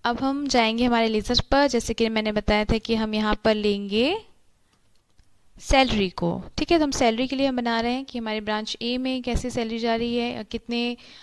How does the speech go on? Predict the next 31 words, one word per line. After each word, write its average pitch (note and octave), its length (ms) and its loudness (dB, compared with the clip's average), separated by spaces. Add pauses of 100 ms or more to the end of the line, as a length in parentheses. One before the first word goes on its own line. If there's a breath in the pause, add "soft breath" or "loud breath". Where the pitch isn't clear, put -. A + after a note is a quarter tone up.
(200 loud breath)
मात्रा A#3 260 0
में A#3+ 100 -2
सैलरी A#3 280 -2
जा A3+ 160 2
रही A#3 160 0
है, A3+ 60 0
B A3 220 -2
में A#3+ 160 -2
कितनी A#3+ 300 -2
जा A#3 140 0
रही A#3 120 -2
है, A#3 80 -8
C A3+ 140 -6
में A#3 160 -4
किस, - 160 -8
अ, G#3+ 360 -4
कितनी A#3 340 -6
जा A3 160 0
रही A3+ 100 0
है। - 20 0
इस A3+ 100 -2
तरीके A3 280 -2
से A#3 120 -4
हम A3+ 80 -4
सैलरी A3 400 0
अकाउंट G#3+ 360 -4
को - 140 -2
यहाँ G#3 280 -2
पे A#3+ 240 0 (380)
क्रिएट A3+ 480 0
करेंगे। F3 540 -4